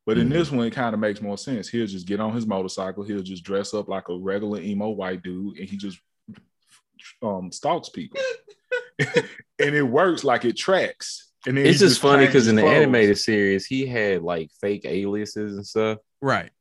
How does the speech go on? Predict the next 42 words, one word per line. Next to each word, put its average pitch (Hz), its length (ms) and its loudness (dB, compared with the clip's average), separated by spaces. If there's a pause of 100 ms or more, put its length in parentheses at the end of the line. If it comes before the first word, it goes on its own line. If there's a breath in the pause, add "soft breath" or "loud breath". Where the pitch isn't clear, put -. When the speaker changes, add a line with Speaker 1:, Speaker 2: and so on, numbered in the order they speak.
(140)
Speaker 1:
Yeah, 180 240 4
but 165 140 2
Speaker 2:
And - 40 -2
Speaker 1:
that - 160 0
makes 240 300 0
sense, 339 360 -2
right? 247 320 -2 (160)
Speaker 2:
Yeah, 202 220 6
I 196 40 6
know, 208 260 6
but 117 100 4
I'm 131 140 2
saying, 135 180 0
like, 117 120 2
he, 151 80 -2 (160)
he'd 131 140 -6
be, 120 100 -2
like, 107 160 0
the 92 80 -6
homeless 107 440 -4
dude 107 380 -4
on 98 100 -4
the 95 60 -4
side, 104 580 0
and, 85 240 -6
you 95 100 -4
know, 82 140 -6
he 92 200 -4
was, - 100 -8
like, 78 200 -4 (300)
acting 98 260 0
like 90 160 0
he 110 120 -2
was 87 160 0
a 78 80 -6
drug, 95 340 2
and 92 100 0
it 92 140 0
made, 90 640 -4
like, 92 240 0
he, 113 280 -4
like, 92 280 -2